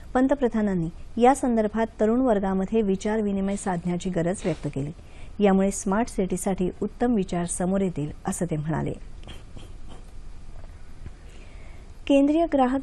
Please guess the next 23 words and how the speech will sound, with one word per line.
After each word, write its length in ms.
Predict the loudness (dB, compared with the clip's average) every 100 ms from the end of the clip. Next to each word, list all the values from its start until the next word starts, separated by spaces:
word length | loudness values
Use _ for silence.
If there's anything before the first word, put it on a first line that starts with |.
| 0
व्यवहार 320 | 2 2 2
मंत्री 300 | 2 2 2
रामविलास 520 | 4 4 4 2 0
पासवान 440 | -2 0 0 2
यांनी 200 | 4 2
दिल्लीत 320 | 2 2 2 -2 0
ग्राहक 280 | 2 2 0 0
जागृतीच्या 500 | 0 0 -2 -2 0
दृष्टीनं 460 | 0 0 0 2 2
दोन 240 | 2 4
नव्या 300 | 4 4 4
योजनांचं 600 | 4 2 2 2 2 0
उद्घाटन 420 | -2 -2 -2 -2
केलं. 240 | -2 -4 -4 -10 -16 -14 -4
देशात 360 | 2 2 4 2 2
ग्राहकांमध्ये 680 | 2 2 0 2 2 2 2
जागरूकता 540 | 0 0 0 0 0 0
निर्माण 380 | 2 2 2
करणं 260 | 2 2 0 -2 -12 -4
आणि 160 | 2 4
त्यांच्यासाठीच्या 760 | 4 2 2 2 0 0 0 0
मदत 340 | 2 2 2 2
सेवांना 400 | 2 2 0